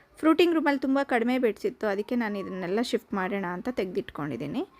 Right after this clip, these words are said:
ಇಷ್ಟು ಬೆಡ್ಸು ಹದಿನೈದನೇ ತಾರೀಕು ಮಾರ್ಚ್ ತೆಗಿಬೇಕಾಗಿರೋ ಬೆಡ್ಸು. ಲಾಸ್ಟ್ ಟೈಮ್ ಹೇಳಿದ್ದೆ ನಾನು, ಹತ್ತನೇ ತಾರೀಕು ಅಷ್ಟರಲ್ಲಿ ತೆಗೆದು ಬಿಡ್ತೀನಿ ಅಂತ. ಅದೇ ರೀತಿಯಾಗಿ ಹತ್ತು, ಹನ್ನೊಂದನೇ ತಾರೀಕು ಅಷ್ಟರಲ್ಲೇ ನಾನು ತೆಗೆದಿದ್ದೆ. But ಆದರೆ ಇನ್ನೂ ಫ್ರೂಟಿಂಗಿಗೆ ಬಂದಿಲ್ಲ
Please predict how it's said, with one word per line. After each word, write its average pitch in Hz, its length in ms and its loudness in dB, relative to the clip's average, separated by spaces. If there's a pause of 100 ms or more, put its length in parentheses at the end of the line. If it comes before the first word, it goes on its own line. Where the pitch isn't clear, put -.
(360)
ಇಷ್ಟು 247 320 0
ಬೆಡ್ಸು 226 540 -2
ಹದಿನೈದನೇ 247 500 2
ತಾರೀಕು 202 460 -6
ಮಾರ್ಚ್ 196 460 -6
ತೆಗಿಬೇಕಾಗಿರೋ 185 720 -4
ಬೆಡ್ಸು. 180 420 -2
ಲಾಸ್ಟ್ 220 300 0
ಟೈಮ್ 220 200 0
ಹೇಳಿದ್ದೆ 214 460 0
ನಾನು, 196 260 -4
ಹತ್ತನೇ 196 300 -6
ತಾರೀಕು 214 300 -2
ಅಷ್ಟರಲ್ಲಿ 202 280 -6
ತೆಗೆದು 208 260 -4
ಬಿಡ್ತೀನಿ 196 360 -4
ಅಂತ. 180 220 -6 (600)
ಅದೇ 226 220 4
ರೀತಿಯಾಗಿ 247 500 0
ಹತ್ತು, 240 300 -2
ಹನ್ನೊಂದನೇ 214 320 -4
ತಾರೀಕು 208 340 -6
ಅಷ್ಟರಲ್ಲೇ 220 460 -4
ನಾನು 190 160 -4
ತೆಗೆದಿದ್ದೆ. 202 560 -2 (460)
But 240 180 4
ಆದರೆ 226 220 2
ಇನ್ನೂ 226 220 0
ಫ್ರೂಟಿಂಗಿಗೆ 233 580 -2
ಬಂದಿಲ್ಲ 185 300 -2